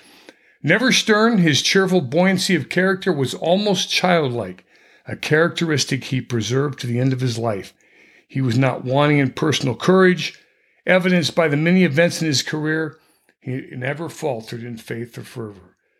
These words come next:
But his title to fame was his extraordinary influence upon people, an influence no other man is said to have equaled. Even Protestant writers declare him the sincerest friend the Indians ever had.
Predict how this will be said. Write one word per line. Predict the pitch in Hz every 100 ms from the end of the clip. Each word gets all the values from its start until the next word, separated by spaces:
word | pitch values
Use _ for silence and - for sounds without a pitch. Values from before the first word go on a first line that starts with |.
| _ _ _ _ -
But | 151
his | 143 135 -
title | - 175 196 214
to | 185
fame | - 180 151 147
was | 143 135
his | 156 131
extraordinary | 135 - - 185 208 233 214 208 196 180
influence | 175 156 170 160
upon | - 165 143 131
people, | - 170 165 160 - - _
an | 139 156
influence | 185 185 165 135 147
no | 180
other | 196 180
man | 165 160
is | 151 -
said | 156 139
to | 143
have | 127
equaled. | 131 - 90 -
Even | 175 185 151
Protestant | - 170 208 214 - 190
writers | 165 156 147 135 - _ _ -
declare | 135 - 202 202
him | 160 160
the | 139
sincerest | - 127 - 190 208 190
friend | - 151 135 139
the | 151
Indians | 147 147 143 117
ever | 127 131
had. | 156 160 104